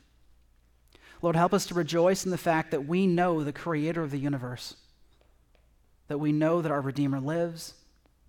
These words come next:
In the end, we will be with you. But Lord, not just in the end, but right now. Thank you for being our God. Thank you for being our Savior. Thank you for the many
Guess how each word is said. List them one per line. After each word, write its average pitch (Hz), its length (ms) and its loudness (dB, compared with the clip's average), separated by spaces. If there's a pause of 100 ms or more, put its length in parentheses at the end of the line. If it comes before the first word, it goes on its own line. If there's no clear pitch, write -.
(880)
In 135 80 -6
the 139 140 -2
end, 147 180 -2
we 139 300 -4 (340)
will 135 80 -10
be 131 140 -8
with 127 240 -10
you. 123 220 -8 (1000)
But 131 120 -8
Lord, 131 160 -6
not 135 160 -4
just 139 200 -10
in 139 60 -6
the 131 100 -4
end, 123 220 -6
but 127 120 -8
right 123 220 -10
now. - 240 -14 (1700)
Thank 135 200 -6
you 143 60 -8
for 139 120 -8
being 131 200 -4
our 127 120 -4
God. 127 340 -6
Thank 127 220 -8
you 131 60 -10
for 135 120 -12
being 123 180 -8
our 120 80 -8
Savior. 135 540 -8 (1600)
Thank 131 180 -8
you 131 60 -8
for - 120 -14
the 127 80 -6
many 151 520 -4